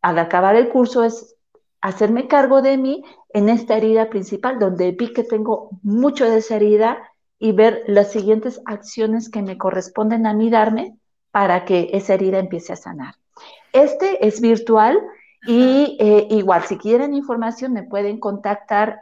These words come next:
Speaker 1: en mis redes sociales, en todas, Facebook, TikTok, eh, Instagram, estoy como Cla Guillén, o sea, Cla de Claudia y enseguida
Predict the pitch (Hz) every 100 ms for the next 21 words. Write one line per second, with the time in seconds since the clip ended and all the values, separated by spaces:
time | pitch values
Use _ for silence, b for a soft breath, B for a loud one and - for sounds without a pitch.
0 | _ - 190 185 190 208 220 220 220 -
1 | 220 208 247 262 - _ 190 190 190 247
2 | 247 330 - - _ _ _ 226 220 220
3 | 220 226 220 - - 220 - 214 214 208
4 | 202 - b b - 190 185 240 240 220
5 | 208 202 208 208 202 202 202 220 196 185
6 | 185 - 220 240 339 - _ _ 202 175
7 | 170 156 - _ - - 196 - 208 214
8 | 180 202 - 208 208 214 247 359 - _
9 | _ - 185 180 190 180 220 240